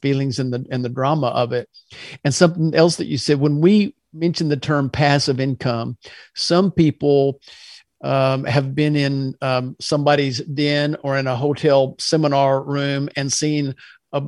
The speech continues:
a presentation on an easel or a PowerPoint of a, what might be a,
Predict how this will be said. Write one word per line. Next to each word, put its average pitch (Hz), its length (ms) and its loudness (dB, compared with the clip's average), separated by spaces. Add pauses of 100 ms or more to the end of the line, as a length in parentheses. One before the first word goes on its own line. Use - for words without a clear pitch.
(160)
a - 40 -6
presentation 156 720 2
on 139 140 -4
an 139 180 -6
easel 151 360 2
or 139 240 2
a 135 40 2
PowerPoint 147 800 2
of 135 180 0
a, 127 200 2 (260)
what 139 120 -2
might 156 320 4
be 147 220 4
a, 135 120 -2